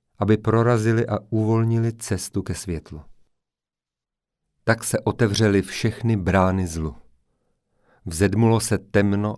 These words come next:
a zaplavilo zemi neštěstím. To mohlo přivodit jen jediný konec.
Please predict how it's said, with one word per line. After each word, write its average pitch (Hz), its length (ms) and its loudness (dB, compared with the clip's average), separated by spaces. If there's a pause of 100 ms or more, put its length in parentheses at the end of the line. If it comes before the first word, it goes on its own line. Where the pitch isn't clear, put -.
a 92 80 -2
zaplavilo 98 640 2
zemi 92 320 0
neštěstím. 73 800 -8 (1300)
To 104 120 2
mohlo 120 300 4
přivodit 107 520 2
jen 104 200 4
jediný 95 580 2
konec. - 560 -12